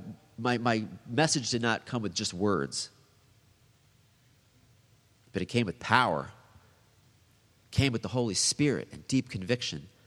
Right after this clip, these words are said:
That's a great prayer to pray for me. It's a great prayer to pray for anyone who's a, a teacher or a preacher, that the word, it would not just be words, but it would also come with the Holy Spirit power and deep conviction.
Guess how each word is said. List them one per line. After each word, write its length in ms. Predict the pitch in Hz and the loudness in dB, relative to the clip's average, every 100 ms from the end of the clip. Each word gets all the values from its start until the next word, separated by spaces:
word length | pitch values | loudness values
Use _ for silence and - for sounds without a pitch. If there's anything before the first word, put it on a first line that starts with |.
| _ - | _ -12
That's 120 | - | -4
a 60 | 120 | -2
great 380 | 95 117 113 - | 4 4 4 2
prayer 320 | 127 123 104 | 4 6 4
to 60 | 92 | 2
pray 220 | 123 107 | 4 4
for 160 | - | 2
me. 320 | 92 120 85 - - - - _ _ _ _ - | 2 2 2 -4 -18 -20 -20 _ _ _ _ -6
It's 100 | 107 | 0
a 40 | |
great 260 | 117 110 - | 2 2 2
prayer 300 | 127 117 104 - | 2 2 0 -6
to 100 | - | -6
pray 200 | - 127 | 2 4
for 120 | 110 | 6
anyone 280 | 107 135 98 | 4 4 0
who's 200 | 101 90 | -2 -2
a, 120 | 87 - | -2 -2
a 100 | 92 | -2
teacher 420 | - 127 120 101 | 0 -2 -2 -2
or 100 | 92 | -2
a 60 | - | -2
preacher, 480 | 117 123 107 87 - - - _ _ _ _ _ _ _ _ _ _ - | -4 -2 -4 -6 -8 -20 -20 _ _ _ _ _ _ _ _ _ _ -8
that 140 | 104 | -2
the 100 | 113 | 0
word, 420 | 101 113 156 139 104 | 0 4 4 2 0
it 160 | 117 | 0
would 120 | 107 117 | 0 0
not 120 | 131 | 0
just 140 | 135 | 0
be 100 | 120 | 0
words, 380 | 95 110 101 90 | 0 2 0 -2
but 120 | 92 | -4
it 40 | 90 | -2
would 100 | 101 | 0
also 240 | 104 101 | 0 -4
come 260 | - 107 98 | -6 -6 -6
with 100 | 92 - | -10 -14
the 40 | 87 | -6
Holy 240 | 110 110 | -2 -2
Spirit 320 | - 98 - | -2 -2 -4
power 360 | - 85 73 95 _ _ - - - - _ _ _ _ _ _ | -4 -6 -6 -12 _ _ -20 -20 -20 -20 _ _ _ _ _ _
and 140 | 82 | -8
deep 240 | 85 104 - | 0 0 -2
conviction. 520 | 90 90 - - | -8 -8 -8 -10